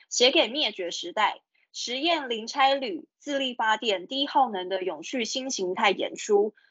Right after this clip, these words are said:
整出戏呢，他们只用了一百五十瓦的电力。那今年的驻馆艺术家无独有偶工作室剧团，则也审慎评估道具材料的来源，妥善规划制程，减少不必要的浪费，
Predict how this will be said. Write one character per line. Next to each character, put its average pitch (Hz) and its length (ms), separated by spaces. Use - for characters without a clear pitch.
整 214 180
出 302 200
戏 320 260
呢， 240 180
他 254 140
们 247 80
只 190 180
用 220 200
了 180 100
一 294 140
百 208 240
五 190 120
十 185 220
瓦 208 240
的 139 140
电 190 260
力。 185 220
那 311 140
今 370 260
年 339 220
的 233 160
驻 277 200
馆 185 280
艺 254 80
术 247 180
家 208 380
无 269 160
独 285 200
有 254 200
偶 247 320
工 240 320
作 262 240
室 226 300
剧 247 240
团， - 420
则 240 180
也 247 200
审 202 280
慎 262 220
评 202 260
估 226 200
道 247 240
具 208 300
材 180 240
料 220 200
的 185 120
来 170 240
源， 190 400
妥 202 200
善 302 240
规 269 160
划 269 200
制 262 220
程， 180 380
减 233 300
少 277 240
不 403 180
必 262 140
要 247 180
的 185 120
浪 202 280
费， 196 320